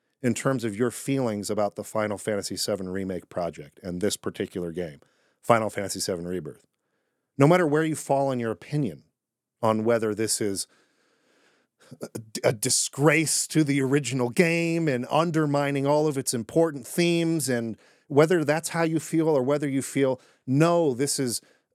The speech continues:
a, a really groundbreaking, fresh take on this, uh, set of characters and world that I loved growing up, and I, I really like feeling excited about not knowing that some things might be different, and,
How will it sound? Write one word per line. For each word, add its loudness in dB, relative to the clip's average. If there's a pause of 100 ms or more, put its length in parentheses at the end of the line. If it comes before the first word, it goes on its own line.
a, 0
a 2
really 2
groundbreaking, -2
fresh 0
take -2
on 0
this, 0 (380)
uh, 6
set 0
of -2
characters 0
and -4
world 2
that -2
I -2
loved 0
growing -4
up, 0
and -4 (340)
I, 2
I -4
really 2
like 0
feeling -4
excited 0
about -4
not -6
knowing 0
that -4
some 0
things -2
might 0
be -8
different, -2
and, -6